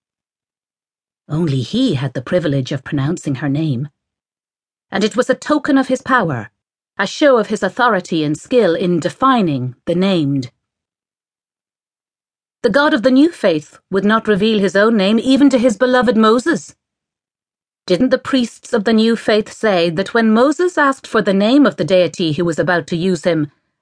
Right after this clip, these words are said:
the God replied, "I am who I am"?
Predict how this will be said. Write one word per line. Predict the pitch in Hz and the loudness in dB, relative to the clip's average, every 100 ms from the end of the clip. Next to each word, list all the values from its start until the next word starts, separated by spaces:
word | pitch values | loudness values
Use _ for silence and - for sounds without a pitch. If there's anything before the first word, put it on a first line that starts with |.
| - | -10
the | 170 | -2
God | 240 254 | 2 2
replied, | 214 226 233 226 220 202 - _ _ _ _ _ _ _ - | 2 0 2 4 4 0 -4 _ _ _ _ _ _ _ -6
"I | 175 175 175 | 0 0 0
am | 208 208 233 254 262 | 0 0 2 2 0
who | - 247 220 | -2 -4 -2
I | 226 233 - | 0 -2 -2
am"? | 175 151 143 131 | -2 0 0 -4